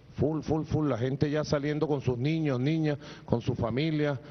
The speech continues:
con sus abuelitos, a disfrutar en paz este periodo que tiene carga espiritual, que es la Semana Santa, religiosa, profunda, trascendental,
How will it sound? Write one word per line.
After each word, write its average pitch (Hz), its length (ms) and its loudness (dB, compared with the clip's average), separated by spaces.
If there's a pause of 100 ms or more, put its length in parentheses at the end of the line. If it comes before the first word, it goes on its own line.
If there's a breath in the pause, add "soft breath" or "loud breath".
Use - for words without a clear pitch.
(120 loud breath)
con 113 140 0
sus 117 160 0
abuelitos, 131 640 0 (540 loud breath)
a 123 160 0
disfrutar 127 500 0
en 151 140 -2
paz 160 420 -2 (420 loud breath)
este 143 300 2
periodo 170 840 0
que 117 100 2
tiene 139 380 -2
carga 170 320 0
espiritual, 165 800 0 (340 loud breath)
que 143 120 2
es 143 60 0
la 160 140 2
Semana 143 320 0
Santa, 165 600 -2 (160)
religiosa, 127 800 0 (480 loud breath)
profunda, 147 640 2
trascendental, 123 920 0